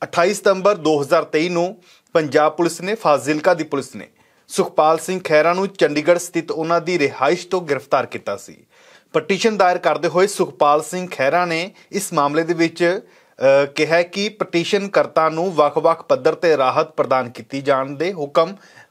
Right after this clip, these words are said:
ਹੋਣ ਦੇ ਬਾਵਜੂਦ ਪੰਜਾਬ ਪੁਲਿਸ ਉਸ ਦੇ ਵਿਰੁੱਧ ਕਾਨੂੰਨ ਦੇ ਉਲਟ ਕਾਰਵਾਈ ਕਰ ਰਹੀ ਹੈ।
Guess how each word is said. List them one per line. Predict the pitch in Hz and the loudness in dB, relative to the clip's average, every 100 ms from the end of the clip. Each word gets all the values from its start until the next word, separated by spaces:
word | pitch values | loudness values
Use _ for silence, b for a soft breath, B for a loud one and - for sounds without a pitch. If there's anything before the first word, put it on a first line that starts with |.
| b - | b 0
ਹੋਣ | 190 226 | 2 4
ਦੇ | 226 | 4
ਬਾਵਜੂਦ | 165 139 170 127 - B - | 4 2 0 -2 -4 B -2
ਪੰਜਾਬ | 165 147 165 170 | 0 2 2 2
ਪੁਲਿਸ | 196 214 196 | 0 -2 -2
ਉਸ | 165 | -6
ਦੇ | 139 170 | -2 -2
ਵਿਰੁੱਧ | 147 175 156 185 | 2 0 2 -2
ਕਾਨੂੰਨ | 190 165 151 160 180 196 170 | 2 2 2 0 -4 -4 -2
ਦੇ | 180 - | -2 0
ਉਲਟ | 156 156 | -2 -2
ਕਾਰਵਾਈ | 190 160 135 131 | 0 2 2 0
ਕਰ | 123 110 | -2 -4
ਰਹੀ | 98 | -4
ਹੈ। | 92 | -14